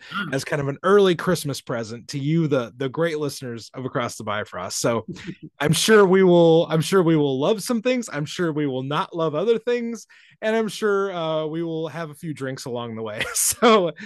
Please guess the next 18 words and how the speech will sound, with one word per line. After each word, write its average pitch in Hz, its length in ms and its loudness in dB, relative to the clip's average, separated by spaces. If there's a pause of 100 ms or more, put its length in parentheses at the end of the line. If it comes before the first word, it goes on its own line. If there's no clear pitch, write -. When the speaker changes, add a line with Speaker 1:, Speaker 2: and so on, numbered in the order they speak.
(300)
Speaker 2:
it's 170 140 0
gonna 202 180 2
be 160 260 2 (160)
a 165 80 -4
lot 151 280 0
of 143 100 -4
fun. 127 380 -6
That's 143 240 -8
what 160 60 -6
we 143 120 -4
have 139 220 -8
planned 139 340 -8
for 131 160 -6
you 127 320 -6 (300)
next 135 560 -8
week. 190 520 -2 (260)
So 175 680 4
I, - 180 -2